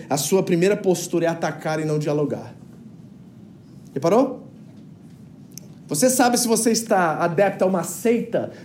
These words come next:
que quando aquilo que você pensa é um pouco diferente do que o outro pensa, a pessoa, em vez de dialogar e pensar e sentar e conversar, ela te ataca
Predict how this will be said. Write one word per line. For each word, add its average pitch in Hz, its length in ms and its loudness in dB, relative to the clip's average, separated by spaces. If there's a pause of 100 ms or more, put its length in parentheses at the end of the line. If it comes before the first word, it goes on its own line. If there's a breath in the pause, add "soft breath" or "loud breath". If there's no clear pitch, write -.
que 185 80 -4
quando 269 300 4
aquilo 277 260 4
que 262 80 4
você 247 280 2
pensa 196 380 0
é - 20 2
um 196 80 0
pouco 311 360 4
diferente 226 400 2
do 220 80 -4
que 214 120 2
o 208 80 4
outro 208 200 4
pensa, 226 480 2 (140)
a 160 100 -4
pessoa, 208 320 2
em 208 40 4
vez 254 400 6
de 277 80 6
dialogar 208 600 4
e 202 40 2
pensar 202 520 2
e 190 60 2
sentar 196 460 2
e - 20 2
conversar, 196 720 0 (140 loud breath)
ela 170 140 2
te 180 100 0
ataca 160 500 -2